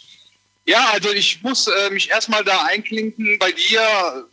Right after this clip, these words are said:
Du sagtest, ähm, du kommentierst oft, äh, in dem, dass du hingehst und dann, äh, mit diesen Rechtschreibfehlern. Ja, ich, äh, bin also auch auf Facebook viel unterwegs und, ähm, natürlich sind da die Hasskommentare sehr, sehr schnell.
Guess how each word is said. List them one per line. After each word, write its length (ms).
Du 140
sagtest, 460
ähm, 640
du 240
kommentierst 760
oft, 380
äh, 220
in 200
dem, 540
dass 200
du 540
hingehst 600
und 180
dann, 320
äh, 40
mit 100
diesen 220
Rechtschreibfehlern. 880
Ja, 360
ich, 380
äh, 100
bin 180
also 220
auch 200
auf 120
Facebook 380
viel 200
unterwegs 880
und, 340
ähm, 440
natürlich 460
sind 120
da 140
die 160
Hasskommentare 1040
sehr, 220
sehr 180
schnell. 580